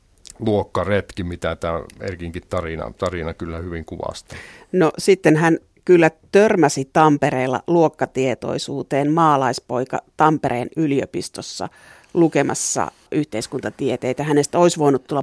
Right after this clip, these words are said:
Speaker 2: poliitikko tai kunnanjohtaja, mutta hänestä tuli sanomalehtimies. Niin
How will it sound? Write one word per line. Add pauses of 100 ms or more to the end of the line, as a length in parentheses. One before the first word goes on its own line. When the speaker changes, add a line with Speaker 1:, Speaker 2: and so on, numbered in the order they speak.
(120)
Speaker 2:
poliitikko
tai
kunnanjohtaja,
mutta
hänestä
tuli
sanomalehtimies.
Niin